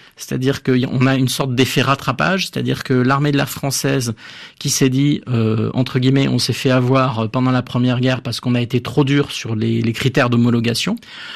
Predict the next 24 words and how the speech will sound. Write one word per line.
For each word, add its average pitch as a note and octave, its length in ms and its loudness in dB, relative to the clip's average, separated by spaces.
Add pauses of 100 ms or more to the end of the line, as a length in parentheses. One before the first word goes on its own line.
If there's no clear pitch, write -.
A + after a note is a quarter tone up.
(300)
Donc, D#3 200 4
va, B2 520 0
va C#3 180 0
mettre F3 240 -2
en D#3 60 -4
place E3 220 -2
un C#3+ 60 0
système D3 440 -2
extrêmement D3 580 0
libéral C#3+ 540 2
qui - 160 -10
va B2+ 100 0
permettre C3 540 0
de A#2 120 2
gonfler C3+ 520 0
artificiellement C3 720 0
le B2+ 100 4
nombre C3+ 220 4
de A#2+ 80 0
victoires A#2+ 420 -2
aériennes B2+ 380 2
françaises, B2+ 500 0
notamment C3 400 2
pendant, A#2+ 400 0